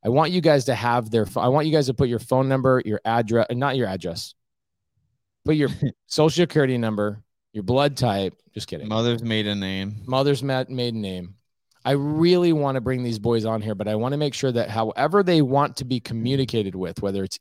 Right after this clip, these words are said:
Speaker 1: email or phone, I want to make sure that their name reflects that. Okay. Um, see, l-,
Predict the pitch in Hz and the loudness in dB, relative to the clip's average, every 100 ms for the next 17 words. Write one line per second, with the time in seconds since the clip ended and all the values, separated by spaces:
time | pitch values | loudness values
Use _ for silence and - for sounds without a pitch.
0 | 139 151 156 156 - 120 - - 139 127 | 0 2 4 4 2 -4 -6 0 2 4
1 | 98 90 87 _ _ _ - 110 127 139 | 2 -2 -6 _ _ _ -4 0 2 0
2 | - 131 123 - 127 113 98 110 107 101 | -2 -2 -2 -2 -2 0 0 0 0 0
3 | 110 113 110 104 - 104 95 - - 87 | -2 0 0 -2 -4 -6 -6 -8 -10 -12
4 | - - - - _ _ _ _ _ 92 | -10 -14 -16 -20 _ _ _ _ _ -12
5 | 98 98 110 _ _ _ _ _ _ _ | -6 -4 -6 _ _ _ _ _ _ _
6 | _ - 131 131 - 151 156 | _ -4 -2 0 0 0 0